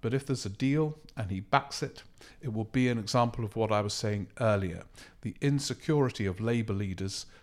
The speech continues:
quite often doing what they don't believe, compared with the arrogance stroke confidence of Tory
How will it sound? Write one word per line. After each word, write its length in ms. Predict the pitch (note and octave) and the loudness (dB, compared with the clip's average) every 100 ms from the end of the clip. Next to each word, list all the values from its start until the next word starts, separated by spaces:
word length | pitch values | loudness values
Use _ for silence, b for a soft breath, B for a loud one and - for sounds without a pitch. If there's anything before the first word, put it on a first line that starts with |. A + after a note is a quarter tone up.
| B - | B 0
quite 220 | D3 C3 | 4 4
often 260 | B2 G2+ | 2 -2
doing 360 | F#2 B2+ A#2+ G#2+ | 0 2 2 0
what 160 | G2+ - | -4 -4
they 100 | G2 | -2
don't 260 | G#2+ G2+ | 0 -2
believe, 640 | G#2 G#2+ D3 G#2 F2 G#2+ - B B B B - | -2 -2 -2 -4 -8 -10 -14 B B B B -6
compared 560 | A2+ G#2 A#2 G#2+ G#2 G#2 | -6 -2 2 2 0 -2
with 240 | G2 - | -4 -2
the 400 | G#2 G2+ G2 F#2+ - B B B B - - - - - | 0 0 -2 -4 -12 B B B B -20 -20 -20 -4 2
arrogance 600 | A#2+ A#2 A2 G#2 G#2 - | 4 4 2 -2 -2 -6
stroke 380 | - G#2 G#2 | -2 -2 -2
confidence 600 | - A#2 G#2+ F#2 F#2 - | -4 -4 -2 -6 -6 -6
of 140 | - - | -8 -6
Tory 540 | - A2+ G2+ F#2 F#2 | -2 2 2 0 -4